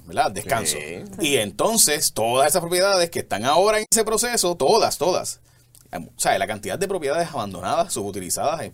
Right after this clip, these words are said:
Speaker 1: es ridícula. O sea, uno dice esta conversación y rápido te dicen que es que tú quieres que todo sea Airbnb. O sea, en mi caso, a mí me atacan todos los días en las redes diciendo, pues yo digo, "Gente, no, no es que yo quiera que todo sea el mercado, pero sí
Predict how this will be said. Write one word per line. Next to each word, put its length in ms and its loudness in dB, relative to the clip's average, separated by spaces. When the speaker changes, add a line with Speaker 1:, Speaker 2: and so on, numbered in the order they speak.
Speaker 1:
es 100 -14
ridícula. 460 -8
O 60 -16
sea, 100 -2
uno 180 -4
dice 160 -2
esta 140 -6
conversación 480 -4
y 40 -4
rápido 240 -2
te 60 -8
dicen 280 -6
que 100 -10
es 60 -14
que 100 -6
tú 120 -10
quieres 160 -6
que 80 -10
todo 160 -6
sea 140 -4
Airbnb. 380 -8
O 20 -18
sea, 120 0
en 40 -2
mi 60 -6
caso, 240 -2
a 40 0
mí 60 -4
me 80 -4
atacan 300 -4
todos 240 0
los 80 -2
días 180 -2
en 60 -2
las 120 0
redes 300 -2
diciendo, 340 -8
pues 120 -6
yo 60 -4
digo, 140 -2
"Gente, 280 -6
no, 340 -4
no 140 -6
es 60 -8
que 120 -4
yo 120 -4
quiera 200 -4
que 80 -8
todo 180 -6
sea 120 -10
el 60 -10
mercado, 440 -4
pero 220 -8
sí 500 -2